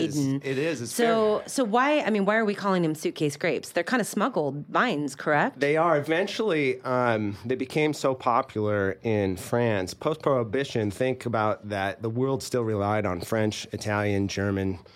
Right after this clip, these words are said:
Speaker 2: Spanish wines. Uh, America had really been out of the picture for decades and now became known for jug wine. Um, and how could an American wine stand up to, you know,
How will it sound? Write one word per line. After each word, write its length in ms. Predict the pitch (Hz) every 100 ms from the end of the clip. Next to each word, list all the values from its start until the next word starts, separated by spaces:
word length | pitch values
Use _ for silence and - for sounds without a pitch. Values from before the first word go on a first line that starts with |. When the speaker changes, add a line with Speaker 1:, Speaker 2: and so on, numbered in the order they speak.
| - -
Speaker 2:
Spanish 420 | - 117 98 87
wines. 580 | 104 110 90 82 - - _ _
Uh, 280 | 104 101 98 -
America 380 | 123 143 - 104
had 100 | 95
really 220 | 135 127
been 180 | 104 104
out 140 | 123
of 80 | 107
the 100 | 87
picture 360 | - 170 104
for 220 | 82 98 87
decades 760 | - 147 180 85 82 78 - - _ -
and 640 | 127 131 123 110 104 -
now 240 | 117 113
became 420 | 107 110 127 113 110
known 280 | 110 104
for 460 | 101 - 101 98 90 85
jug 220 | 139 202
wine. 360 | 196 85 85 78 - - - _
Um, 500 | 107 107 98 90 87
and 160 | - 110
how 260 | 110 135 135
could 340 | 147 123 113 117
an 160 | 135
American 480 | 135 143 143 - 127
wine 280 | 127 131 123
stand 360 | - 151 147 160
up 260 | 214 -
to, 360 | - 123 104 104 -
you 120 | 107
know, 240 | 101 104